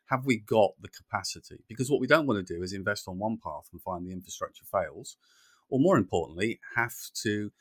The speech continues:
take a conversation to leadership about, "I'd like some more of these in the classroom," where potentially you could have the evidence of saying, "Well, we've been using these for the last year and we know it works well because."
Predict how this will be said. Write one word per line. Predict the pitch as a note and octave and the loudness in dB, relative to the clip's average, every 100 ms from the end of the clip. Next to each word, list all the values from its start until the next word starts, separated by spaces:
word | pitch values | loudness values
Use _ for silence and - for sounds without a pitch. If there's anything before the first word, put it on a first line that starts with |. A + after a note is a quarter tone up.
| _ _ _ | _ _ _
take | - E3 | 2 2
a | D#3+ | 2
conversation | - B2 G#2 A2+ G#2+ G#2 | 2 2 4 2 2 -4
to | G2 | 0
leadership | G#2+ B2 G#2 F#2 G2 | 2 2 0 -4 -4
about, | G2 G2 G2 | -2 0 0
"I'd | G2 | 0
like | G#2 G#2+ | 0 0
some | - G#2 | -2 -4
more | G2 G#2 F#2+ | -4 -2 -4
of | F#2 | -4
these | G2+ F#2+ | -4 -4
in | F#2 | -8
the | F2+ | -6
classroom," | - G#2+ A2 - C2+ - - _ _ _ | -2 0 -2 -8 -14 -20 -20 _ _ _
where | A2+ A2 | -6 -4
potentially | B2 D3+ E3+ - E2+ | -4 0 0 0 -6
you | F#2 | -6
could | A2 A2 | -4 -2
have | G#2+ | -2
the | G2+ | 0
evidence | A#2 - D#2+ - | -2 -4 -14 -12
of | F2+ | -8
saying, | - G2 G2+ | -4 -4 -4
"Well, | G#2 | -8
we've | G#2 | -6
been | G#2+ | -4
using | A2 C3 B2+ F2+ | 0 0 0 -4
these | E2+ - | -8 -12
for | E2+ | -12
the | |
last | E2+ E2 E2+ - | -12 -10 -12 -12
year | E2+ F2+ | -12 -12
and | - G2 F#2 | -8 -8 -8
we | A2+ G#2 | -4 0
know | G#2+ G#2+ | 2 2
it | - | 2
works | F#2+ E2+ - | 0 0 -4
well | F#2 F2+ | -4 -4
because." | F2+ F2+ - F#2 - - | -6 -8 -4 -4 -4 -12